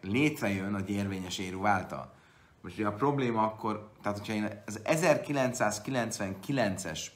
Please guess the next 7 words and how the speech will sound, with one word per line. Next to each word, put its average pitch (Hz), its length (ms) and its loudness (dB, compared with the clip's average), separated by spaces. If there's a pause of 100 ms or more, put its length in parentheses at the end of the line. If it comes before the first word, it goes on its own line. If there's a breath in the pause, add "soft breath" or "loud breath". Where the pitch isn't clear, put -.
pont 101 300 0 (320 soft breath)
lépésre 110 680 0 (240 loud breath)
helyeztem 101 460 0
el 92 80 -4
az 90 120 -8
éruvomat, 90 640 -4 (600 soft breath)
ö, 101 160 4